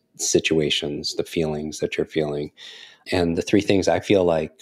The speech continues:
are the big levers for people that's practical is our mindset, our motivation, and the methods. It's our head, our heart, and our hands, right? It's what we think, what we feel, and what we do.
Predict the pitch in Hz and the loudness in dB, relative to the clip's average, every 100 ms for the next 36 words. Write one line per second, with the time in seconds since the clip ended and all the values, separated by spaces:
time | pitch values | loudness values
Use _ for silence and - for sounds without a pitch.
0 | - 90 82 80 82 78 85 90 85 80 | 0 2 2 2 0 2 2 2 2 0
1 | - - 90 - - - 78 76 - _ | -2 -2 -4 -4 -6 0 0 -2 -10 _
2 | _ - 78 - - - - 92 - 82 | _ 0 0 -2 -12 -8 -2 -2 -2 -2
3 | - 73 78 _ _ - - _ _ - | 0 0 -2 _ _ -20 -20 _ _ -4
4 | - 82 80 78 80 82 80 - 78 76 | 0 2 2 0 0 -2 -2 0 0 -2
5 | - _ _ _ _ _ _ 90 87 82 | -8 _ _ _ _ _ _ -2 2 2
6 | 80 80 78 - 104 104 - _ - 101 | 2 2 0 -2 -2 -4 -12 _ -2 0
7 | 90 85 80 - - - - - _ _ | 2 0 -2 -2 -4 -4 -8 -10 _ _
8 | - 87 80 - 90 87 - - - 85 | -2 2 2 2 4 4 0 -4 0 0
9 | - 82 82 - 92 85 71 80 73 76 | 2 2 0 -2 -2 -2 -2 -6 -8 -10
10 | - - _ _ _ _ - 80 76 76 | -12 -14 _ _ _ _ -2 0 2 0
11 | 87 80 - - 87 87 87 85 - 80 | 2 0 0 0 2 2 2 0 0 0
12 | 76 78 78 76 76 - 78 76 | 0 0 -2 -2 -2 0 0 -2